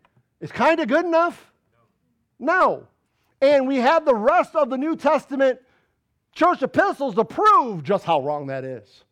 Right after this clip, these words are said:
We don't share. We do not get equal inheritance with Israel. That is not the way this thing went down. If anything,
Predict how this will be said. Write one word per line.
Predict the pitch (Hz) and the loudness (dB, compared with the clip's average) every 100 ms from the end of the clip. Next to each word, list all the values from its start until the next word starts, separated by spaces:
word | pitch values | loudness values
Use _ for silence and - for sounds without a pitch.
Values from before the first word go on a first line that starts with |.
| _ _ _ _ _ - | _ _ _ _ _ -8
We | 233 330 | -6 -2
don't | 277 302 302 | 0 0 -2
share. | 202 - 277 277 226 139 - - | -10 -6 -6 -4 -8 -10 -14 -8
We | 262 311 | -4 -4
do | 277 285 | -6 -4
not | 269 269 269 | -4 -4 -4
get | 285 254 | -10 -6
equal | 254 285 262 269 | -8 -8 -4 -2
inheritance | 226 190 254 277 185 208 208 | 0 0 2 2 -2 -6 -4
with | 214 | 0
Israel. | 220 269 269 285 185 117 _ _ | 0 0 -6 -6 -8 -12 _ _
That | 262 311 | -2 0
is | 240 | 0
not | 190 214 269 320 | -2 0 0 0
the | 233 | 0
way | 214 214 | 0 2
this | 214 208 | 0 0
thing | 226 220 | -4 -4
went | 226 226 | -6 -6
down. | 214 302 285 170 117 _ - _ | -4 -4 -6 -10 -16 _ -20 _
If | 320 349 - | -2 -2 2
anything, | 320 359 359 302 226 214 160 151 170 | 0 2 -2 -2 -2 -2 -2 -4 -10